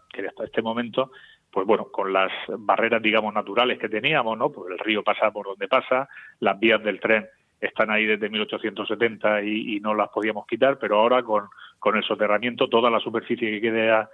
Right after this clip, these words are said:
que queda disponible, pues hay un proyecto que desde luego va a vertebrar sin duda, eh, a la sociedad murciana, eh, económica y cultural y,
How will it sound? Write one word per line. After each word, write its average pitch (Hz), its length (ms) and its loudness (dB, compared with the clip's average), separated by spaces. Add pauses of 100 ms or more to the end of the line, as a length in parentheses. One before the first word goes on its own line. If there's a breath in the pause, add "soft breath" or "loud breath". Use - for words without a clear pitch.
(180 loud breath)
que 104 140 0
queda 117 160 4
disponible, 120 640 0 (280 loud breath)
pues 95 240 -2
hay 107 160 2
un 110 60 -6
proyecto 110 540 0
que 104 180 2
desde 95 220 0
luego 104 280 2
va 104 180 4
a 107 40 4
vertebrar 107 580 0
sin 101 140 -12
duda, 117 340 0 (380 loud breath)
eh, 104 380 4
a 95 140 2
la 92 100 -2
sociedad 98 340 -2
murciana, 113 880 2
eh, 95 320 0 (460)
económica 117 640 0
y 120 140 -2
cultural 110 640 2
y, 104 280 -4